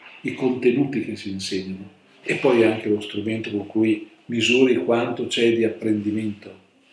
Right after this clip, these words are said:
su questo. Io ho l'impressione che noi stiamo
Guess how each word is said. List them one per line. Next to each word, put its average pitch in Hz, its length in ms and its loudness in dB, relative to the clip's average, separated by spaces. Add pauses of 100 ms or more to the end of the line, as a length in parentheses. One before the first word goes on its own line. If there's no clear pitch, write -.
(100)
su - 200 -6
questo. - 480 -6 (720)
Io - 160 -2
ho 101 40 -2
l'impressione 135 880 2 (680)
che 113 140 0
noi 127 160 2
stiamo 107 560 -2